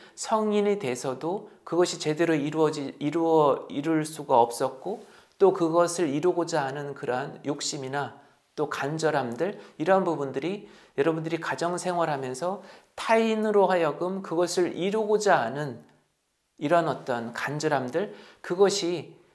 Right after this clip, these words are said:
하느님의 뜻으로 그것이 그렇게 포장이 돼서 주님께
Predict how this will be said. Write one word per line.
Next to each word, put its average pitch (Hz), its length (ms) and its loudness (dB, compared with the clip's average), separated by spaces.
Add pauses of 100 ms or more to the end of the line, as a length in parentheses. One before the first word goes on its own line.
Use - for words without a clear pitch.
(200)
하느님의 226 680 0
뜻으로 190 640 0 (220)
그것이 165 400 -2
그렇게 143 360 -6
포장이 214 500 0
돼서 170 580 -2 (220)
주님께 190 960 0